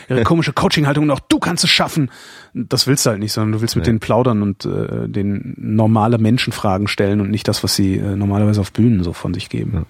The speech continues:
Speaker 1: Aber ich kann mir vorstellen, dass das echt eine sehr, sehr sinnvolle, nützliche Sache sein könnte.
Speaker 2: Du, bevor die Sendung zu Ende ist,
Speaker 1: Ist sie?
Speaker 2: äh, du hast eben Werbung gemacht, ich möchte auch Werbung machen.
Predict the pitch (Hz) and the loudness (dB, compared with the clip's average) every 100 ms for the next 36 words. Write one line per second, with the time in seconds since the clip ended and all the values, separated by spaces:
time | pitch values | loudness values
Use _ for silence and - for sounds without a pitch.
0 | - - - 107 98 120 120 101 110 95 | -6 -6 -2 -2 0 0 0 0 -2 -6
1 | - 113 110 - - - - - - 117 | -4 -4 -4 -8 -20 -20 -20 -16 -6 -2
2 | 117 131 127 117 123 - 113 117 - 117 | 2 4 4 2 2 2 2 2 0 -2
3 | 107 117 110 98 90 92 101 95 101 - | 0 0 0 -2 -2 -4 -4 -6 -8 -10
4 | _ - - - 131 113 - 156 147 131 | _ -20 -20 -2 0 0 0 0 0 0
5 | 123 131 - 107 113 87 87 131 - 123 | 0 0 0 0 2 0 0 -2 0 2
6 | 90 110 110 95 104 117 107 98 120 117 | 2 0 0 0 0 0 0 -2 0 0
7 | 120 - - 104 101 82 76 80 | 0 0 -2 0 0 -2 -6 -8